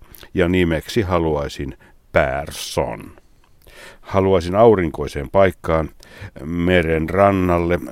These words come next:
sellaisella peitetarinalla, että rikas liikemies Ruotsista, todistajan suojeluohjelman maksamat kulissit sitten sen mukaan. Laadukas auto ja hulppea kämppä ja puikulapyllyinen sisäkkö,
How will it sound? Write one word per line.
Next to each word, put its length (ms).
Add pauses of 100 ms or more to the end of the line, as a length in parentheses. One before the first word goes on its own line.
sellaisella 640
peitetarinalla, 1120
että 440
rikas 420
liikemies 580
Ruotsista, 640 (440)
todistajan 520
suojeluohjelman 720
maksamat 460
kulissit 520
sitten 320
sen 180
mukaan. 580 (800)
Laadukas 560
auto 340
ja 200 (160)
hulppea 500
kämppä 440
ja 180 (360)
puikulapyllyinen 1120
sisäkkö, 580